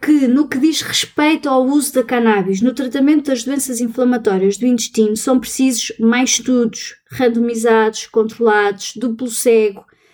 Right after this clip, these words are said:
que aconteçam em diversos centros de investigação ao mesmo tempo, para estudar os efeitos da cannabis na doença inflamatória do intestino e, claro,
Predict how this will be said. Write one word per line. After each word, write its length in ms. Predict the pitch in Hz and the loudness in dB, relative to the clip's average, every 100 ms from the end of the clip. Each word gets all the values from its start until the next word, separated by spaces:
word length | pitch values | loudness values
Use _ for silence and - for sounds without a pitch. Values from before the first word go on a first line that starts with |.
| _ - | _ -2
que 100 | 302 | -2
aconteçam 760 | 311 277 - 277 269 - 254 | 0 0 0 -4 -4 0 2
em 180 | 226 226 | 2 2
diversos 920 | 226 220 214 254 262 220 - 233 - | -2 -4 0 0 0 -4 -10 -12 -4
centros 360 | 247 233 226 - | 0 0 -2 -6
de 100 | 214 | -6
investigação 800 | 214 - 226 220 220 214 196 240 | -6 -4 0 0 0 -2 0 2
ao 160 | 269 | 2
mesmo 400 | 247 226 220 208 | 2 0 0 -2
tempo, 420 | 196 202 190 190 _ - - _ | 2 2 2 -4 _ -20 -20 _
para 220 | 277 294 | -4 -2
estudar 420 | 311 - 254 277 277 | -4 -6 -2 -2 -2
os 120 | 226 | -6
efeitos 480 | 226 247 233 - - | -2 0 -2 -6 0
da 140 | 220 | 0
cannabis 640 | 226 208 196 196 196 202 - 233 | 2 0 0 0 -2 -4 -4 0
na 160 | 247 | 2
doença 360 | 226 269 277 285 | 2 0 -2 -4
inflamatória 600 | - 247 240 214 196 196 | -2 -2 0 0 0 2
do 80 | 226 | 2
intestino 600 | 226 - 220 214 214 - | 2 0 0 0 -2 -2
e, 80 | 294 | -4
claro, 480 | - 262 220 202 | -2 0 2 2